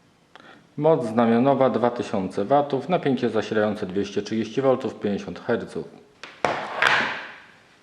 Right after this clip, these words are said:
W czajniku umieszczono już jeden litr wody. Konstrukcja czajnika jest plastikowa. Waga samego czajnika to jest sześćset dwadzieścia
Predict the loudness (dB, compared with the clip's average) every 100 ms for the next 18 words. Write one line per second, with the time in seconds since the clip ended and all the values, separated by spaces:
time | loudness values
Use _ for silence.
0 | -20 -10 0 2 2 0 0 0 2 2
1 | 2 0 0 2 2 -2 -8 -16 -18 -20
2 | -20 -20 -20 -20 _ -2 -2 2 2 4
3 | 0 0 -2 -2 2 2 2 -4 -14 -18
4 | -18 -2 0 0 -2 -2 -2 0 2 2
5 | 2 2 0 0 0 0 -4 0 0 4
6 | 2 2 -2 2 2 4 2 4 2 4
7 | 4 2 2 2 2 0 2 2 2 -4
8 | -14 -20 -20 _ _ _ 0 2 4 2
9 | 0 -12 -8 2 2 4 2 0 2 2
10 | 2 -2 -4 0 0 0